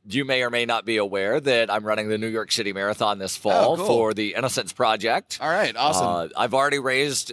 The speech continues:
Speaker 2: We're big
Speaker 1: over
Speaker 2: fans of the Innocence
Speaker 1: four thousand dollars for the Innocence Project. I would like to raise five thousand, but I've already secured my spot in the race.
Speaker 2: You wanna let people know how they can donate to you? How
Speaker 1: You
Speaker 2: they
Speaker 1: can
Speaker 2: can help
Speaker 1: go
Speaker 2: you with
Speaker 1: to
Speaker 2: that?
Speaker 1: run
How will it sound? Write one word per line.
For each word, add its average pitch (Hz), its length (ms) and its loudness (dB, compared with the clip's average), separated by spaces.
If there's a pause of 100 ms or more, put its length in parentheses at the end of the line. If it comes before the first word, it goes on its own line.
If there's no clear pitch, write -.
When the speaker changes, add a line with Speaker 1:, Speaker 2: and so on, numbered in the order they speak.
Speaker 2:
We're 117 60 -20
big 123 160 4
Speaker 1:
over 160 120 2
Speaker 2:
fans 160 140 2
of 127 60 -12
the 143 60 2
Innocence 151 180 2
Speaker 1:
four 147 80 2
thousand 135 320 -2
dollars 135 600 0 (100)
for 135 200 0
the 131 140 0
Innocence 123 340 -4
Project. 127 640 0 (340)
I 131 120 2
would 123 220 -2
like 151 320 -2
to 175 140 0
raise 139 300 0
five 107 320 0
thousand, 78 460 -6
but 104 100 -2
I've 104 140 0
already 160 340 2
secured 127 480 -2
my 127 120 0
spot 113 340 0
in 101 160 -6
the 101 80 -6
race. 71 380 -12
Speaker 2:
You 139 40 -6
wanna 151 120 -2
let 156 100 0
people 147 180 -6
know 151 140 0
how 151 140 0
they 151 120 -4
can 147 180 -8
donate 151 280 -4
to 170 80 -6
you? 180 80 0
How 151 80 2
Speaker 1:
You 170 80 2
Speaker 2:
they - 60 -4
Speaker 1:
can 180 100 2
Speaker 2:
can - 80 0
help 175 180 2
Speaker 1:
go 170 80 2
Speaker 2:
you 160 60 2
with 123 60 -6
Speaker 1:
to 98 40 -14
Speaker 2:
that? 98 80 -8
Speaker 1:
run 147 500 0